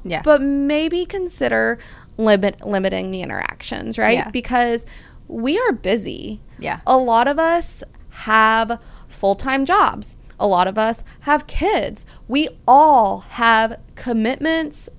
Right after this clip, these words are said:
Speaker 2: A to Z times infinity, right? Like,
Speaker 1: Mm-hmm.
Speaker 2: our energy is finite,
Speaker 1: Mm-hmm.
Speaker 2: and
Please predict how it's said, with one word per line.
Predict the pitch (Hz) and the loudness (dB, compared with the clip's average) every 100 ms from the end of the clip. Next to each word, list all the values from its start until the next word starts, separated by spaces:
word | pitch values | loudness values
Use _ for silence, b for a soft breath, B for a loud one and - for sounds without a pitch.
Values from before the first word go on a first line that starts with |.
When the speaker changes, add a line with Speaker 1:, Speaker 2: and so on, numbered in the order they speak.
| - - - - - - - - - - | -20 -20 -20 -20 -20 -20 -20 -20 -20 -4
Speaker 2:
A | - 269 | 0 2
to | 320 302 | 2 0
Z | 208 240 262 269 277 | 0 0 0 2 0
times | - - 254 277 | -2 0 2 2
infinity, | 254 220 - 214 214 202 190 | 0 -2 -4 -4 -2 -2 -4
right? | 196 190 240 220 | -2 0 0 2
Like, | 254 190 | 2 2
Speaker 1:
Mm-hmm. | 180 - - - | -4 -14 -18 4
Speaker 2:
our | 233 240 302 302 | 8 10 10 4
energy | - 226 247 285 - 311 | 0 -2 0 -2 -2 -2
is | 302 240 | 0 -2
finite, | - 180 185 180 202 233 339 - B B | -4 -6 -4 -4 -2 -2 -2 -4 B B
Speaker 1:
Mm-hmm. | 214 202 | -6 0
Speaker 2:
and | 247 247 240 | 2 4 2